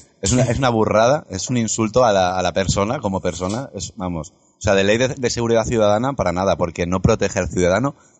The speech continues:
pero en ningún absoluto punto. Todo lo contrario, las multas han incrementado, pero se han multiplicado en algunos casos hasta por cien. Multas que antes eran de seiscientos euros, ahora, ahora las tienes por tres mil.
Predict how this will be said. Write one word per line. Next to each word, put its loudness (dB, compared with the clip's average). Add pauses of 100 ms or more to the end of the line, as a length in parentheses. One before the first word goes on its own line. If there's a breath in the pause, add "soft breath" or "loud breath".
pero -2
en -2
ningún 0
absoluto -2
punto. -4
Todo 4
lo 4
contrario, 2
las 0
multas -4
han -4
incrementado, 0
pero 0
se -6
han -2
multiplicado -2
en 0
algunos -2
casos -4
hasta -2
por -2
cien. -2 (380 soft breath)
Multas 0
que 0
antes 0
eran 0
de -4
seiscientos -4
euros, 0
ahora, 0
ahora 0
las 0
tienes -4
por 0
tres -6
mil. 0